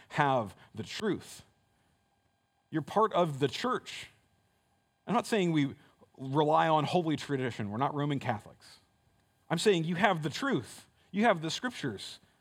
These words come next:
And you can go into community, like, you can go to a community group, you can come here on a Sunday,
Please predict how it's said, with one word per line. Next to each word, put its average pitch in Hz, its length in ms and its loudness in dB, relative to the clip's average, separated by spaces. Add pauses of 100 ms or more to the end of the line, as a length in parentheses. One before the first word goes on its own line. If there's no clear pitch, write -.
(340)
And 180 120 0
you 233 100 0
can 233 160 0
go 208 220 4
into 226 340 -2
community, 180 640 2 (260)
like, 170 300 0
you 208 140 -2
can 185 140 2
go 196 180 2
to 214 80 4
a 180 80 4
community 170 400 2
group, 165 200 -2
you 151 120 -6
can 160 80 -8
come 180 180 0
here 180 260 0
on 156 140 0
a 156 60 0
Sunday, 165 380 0